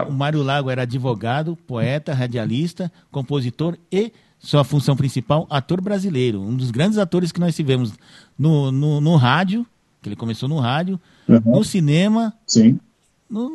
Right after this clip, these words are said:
Speaker 2: no cinema nem tanto, no teatro, né, e principalmente na televisão, né?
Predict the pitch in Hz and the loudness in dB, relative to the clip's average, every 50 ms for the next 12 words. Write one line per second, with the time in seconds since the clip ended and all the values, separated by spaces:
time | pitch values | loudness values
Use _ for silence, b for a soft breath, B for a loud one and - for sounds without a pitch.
0 | 311 311 311 311 302 285 247 - - - 247 247 269 262 254 262 254 220 - 180 | -8 -8 -8 -8 -6 -8 -8 -8 -6 -4 -2 0 0 0 2 2 0 2 2 2
1 | 175 156 160 160 165 - - 160 143 151 170 180 170 185 208 208 202 208 196 170 | 0 2 2 0 0 2 2 2 2 2 2 0 -2 -2 -2 -2 -2 -2 -4 -4
2 | - 202 190 - 202 196 196 180 202 196 185 175 - 185 180 165 165 147 113 117 | -4 -6 -6 -4 -2 -4 -2 -2 -2 -2 -2 -2 -2 -2 -2 0 0 -2 0 -2
3 | 123 120 113 117 135 156 170 | -2 -2 -2 -2 -2 -4 -6